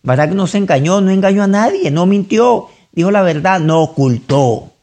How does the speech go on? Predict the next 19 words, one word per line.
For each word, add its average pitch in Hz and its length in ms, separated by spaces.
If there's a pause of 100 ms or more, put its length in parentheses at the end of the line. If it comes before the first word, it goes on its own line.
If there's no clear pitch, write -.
(2750)
Débora 131 440
y 110 140
Barak 120 460 (1800)
trabajaron 113 720
en 92 200
unidad. - 500 (1400)
Y 135 140
esto 196 240
nos 165 160
enseña 160 380
mucho 294 320
a 95 60
trabajar 101 600
como 98 280
uno 104 260
solo. - 360 (1400)
Entonces 117 420
unos, 165 380
claro, 107 380